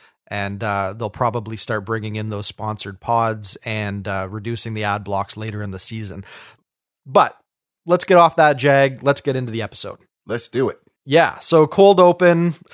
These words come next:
Speaker 1: the V P debate happened. So obviously we were expecting that they were gonna hit that. But the, the big controversy that they hit on in the cold open is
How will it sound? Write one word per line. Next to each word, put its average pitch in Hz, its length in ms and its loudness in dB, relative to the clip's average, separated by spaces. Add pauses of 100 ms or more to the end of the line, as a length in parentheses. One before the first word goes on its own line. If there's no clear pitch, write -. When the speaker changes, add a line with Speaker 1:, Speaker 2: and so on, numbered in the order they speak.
(320)
Speaker 1:
the 147 260 4
V 143 220 0
P 170 180 0
debate 147 380 2
happened. 135 480 0
So 135 140 4
obviously 139 460 4
we 127 140 0
were 123 140 0
expecting 131 540 -2
that 123 140 -2
they 127 120 -2
were 117 160 -4
gonna 120 340 -2
hit 127 240 -4
that. 110 380 -4 (640)
But 143 440 2
the, 131 260 4
the 139 80 2
big 151 220 2
controversy 135 640 0
that 117 200 -2
they 120 160 -2
hit 156 240 0
on 127 220 0
in 127 100 -4
the 123 80 -8
cold 117 300 -4
open 117 360 -6
is 113 520 -6